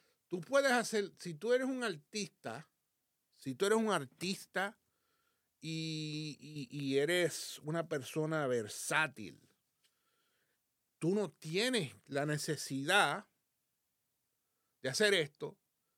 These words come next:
si no hay una agenda, un propósito, porque hay propósito detrás de esto. Lo que pasa es que él no lo puede decir claramente.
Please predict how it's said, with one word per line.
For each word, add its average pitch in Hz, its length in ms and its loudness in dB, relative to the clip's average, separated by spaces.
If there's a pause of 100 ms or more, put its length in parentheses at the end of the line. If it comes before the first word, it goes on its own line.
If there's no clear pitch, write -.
(400)
si 131 320 -6
no 160 280 2
hay 240 320 4 (440)
una 190 420 2 (120)
agenda, 139 1000 0
un 208 320 -2 (100)
propósito, 143 1500 -2 (640)
porque 135 340 -2
hay 214 180 4
propósito 151 1200 -2
detrás 131 680 -2
de 131 360 0
esto. - 380 -10 (600)
Lo 92 80 -20
que 90 80 -16
pasa 196 300 0
es - 60 0
que - 120 -2
él 165 100 2
no 190 100 4
lo 220 140 4
puede 214 320 4
decir 202 380 0
claramente. 151 920 -2